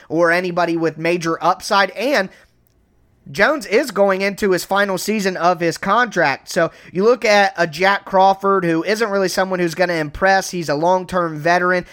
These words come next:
just there to really fill a role and be reliable.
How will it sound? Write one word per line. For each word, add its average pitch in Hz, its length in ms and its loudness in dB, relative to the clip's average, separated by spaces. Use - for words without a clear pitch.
just 190 260 -4
there 185 140 4
to 180 80 -2
really 170 260 2
fill 190 280 2
a 160 60 2
role 175 360 2
and 165 120 -2
be 165 160 2
reliable. 175 640 0